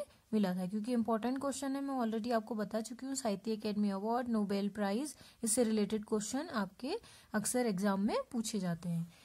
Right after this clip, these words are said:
Born twelve December nineteen ज़ीरो five in Peshawar। Peshawar में उन्नीस सौ पाँच में इनका जन्म हुआ था। A lament on the death of master of arts, और उन्होंने एक work लिखा था, A lament on the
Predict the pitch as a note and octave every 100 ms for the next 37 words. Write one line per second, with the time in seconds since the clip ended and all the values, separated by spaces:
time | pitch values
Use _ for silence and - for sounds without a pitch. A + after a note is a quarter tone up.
0 | - - _ G3+ A#3 A3+ E3+ E3+ - -
1 | _ _ - C#4+ C#4+ F4 F4 D4 C4 A#3
2 | B3+ C#4 A#3+ A3 G#3+ B3+ B3+ A3 A3 A3
3 | A3 F#3+ G3 C4+ - B3+ C4 A#3+ - G#3
4 | E3+ E3+ E3+ A3 G#3+ A3 A#3 A#3+ A#3 C#4
5 | B3 G#3+ A3 B3 A3+ G#3 G3+ A3+ A3+ A3
6 | A#3+ G3+ F3+ F#3+ G3 G3+ G3+ A3+ D4+ -
7 | _ _ _ _ B3+ C4 B3+ B3 C4 E4+
8 | G#4 - C4+ B3+ B3+ G#3+ A3 A3+ - A3+
9 | A3 B3 - - _ _ _ _ G#3+ A3+
10 | A#3 A#3 - E4+ - A3+ B3 B3 G#3 F3+
11 | E3 D#3+ - A3 G#3 G#3 G#3+ G#3+ A3 A3
12 | G3 G#3 G#3+ F#3 G3 F3+ A#3 - A3 G3+
13 | G3+ A3+ A#3 G#3 G#3+